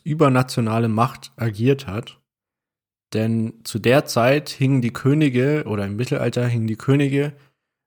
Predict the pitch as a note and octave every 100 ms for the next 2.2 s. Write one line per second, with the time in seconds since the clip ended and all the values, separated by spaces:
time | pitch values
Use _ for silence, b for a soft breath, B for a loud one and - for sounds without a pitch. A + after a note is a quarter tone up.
0 | _ A#2 B2+ C#3 - B2+ B2+ B2 A2+ A#2
1 | C3 C#3+ - A#2 - C3 C#3+ G#2 - A#2
2 | - _